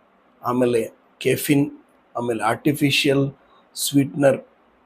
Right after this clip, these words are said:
ಅದಾದ ನಂತರ ಮತ್ತು ಆರ್ಟಿಫಿಷಿಯಲ್ ಕಲರ್ಸ್, ಆಮೇಲೆ, ಆ, ಪ್ರಿಸರ್ವೇಟಿವ್ಸ್, ಈ ಥರದ್ದೆಲ್ಲ ವಸ್ತುಗಳು ಇಂದ ಆಗಿರುವಂಥದ್ದೇ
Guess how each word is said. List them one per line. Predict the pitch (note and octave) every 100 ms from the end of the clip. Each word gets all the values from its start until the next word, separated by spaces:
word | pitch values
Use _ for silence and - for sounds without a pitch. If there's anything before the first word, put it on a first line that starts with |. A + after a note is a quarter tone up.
| _ _ _ _ _ _ _ _ _ _ - - _ -
ಅದಾದ | C3 C3+ C3 B2+
ನಂತರ | B2+ B2
ಮತ್ತು | A#2 A#2 A2+
ಆರ್ಟಿಫಿಷಿಯಲ್ | A#2 A#2 D3+ D3 C#3 C#3+ C3+
ಕಲರ್ಸ್, | - B2 C3 B2+ - - _ _ _ _ -
ಆಮೇಲೆ, | A#2 B2 B2+ A#2 - _ _ _
ಆ, | - G#2+ G#2
ಪ್ರಿಸರ್ವೇಟಿವ್ಸ್, | - - D#3 C#3+ D3+ C#3+ C#3 C#3+ C3 - - _ _ _ _ _ _ _ _ _ _ _ _ _ _ -
ಈ | D#3
ಥರದ್ದೆಲ್ಲ | D#3+ E3 D3+ C3 C3 C3+ A2+ - _ _ _ _ _ _ _ D3+
ವಸ್ತುಗಳು | C3 - C#3 C#3 B2+ - _ _ _ -
ಇಂದ | C3
ಆಗಿರುವಂಥದ್ದೇ | A#2+ A#2+ C3+ B2+ B2 B2+ A#2+ F#3 B3